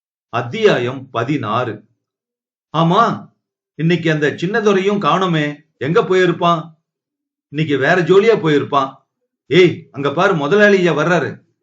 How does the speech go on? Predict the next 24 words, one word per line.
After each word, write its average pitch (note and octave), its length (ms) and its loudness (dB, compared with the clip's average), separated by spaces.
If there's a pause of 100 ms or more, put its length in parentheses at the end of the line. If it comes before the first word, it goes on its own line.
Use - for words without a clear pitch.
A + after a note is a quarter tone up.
(720)
ஆமா, D#3 380 2 (520)
அந்த C3+ 160 -6
சின்னதுரை G#3 500 0
வராம F#3+ 420 0
இவரு E3+ 280 2
வராரு. A3 360 2 (880)
நமக்கு F3+ 340 0
எதுக்கு, G#3 280 0 (260)
நாம D3+ 260 0
வேலையை F#3+ 320 2
பார்ப்போம் D3+ 420 -2 (440)
என்றாள் D3+ 500 0
சண்முகக்கனி. A#2 760 -4 (720)
பருத்தியை A3 460 -2
எடுத்த D3 320 -2
வண்ணம் D#3 320 -2
பேசிக் D#3+ 340 -4
கொண்டிருக்க C3+ 440 -2 (640)
அருகில் F#3+ 420 0
வந்த C#3 260 -4
பெரிய D3 320 -2
நாயகம், C3 460 -2 (360)
ஏய் E3 240 2 (140)
பொண்ணுங்களா, D#3 460 0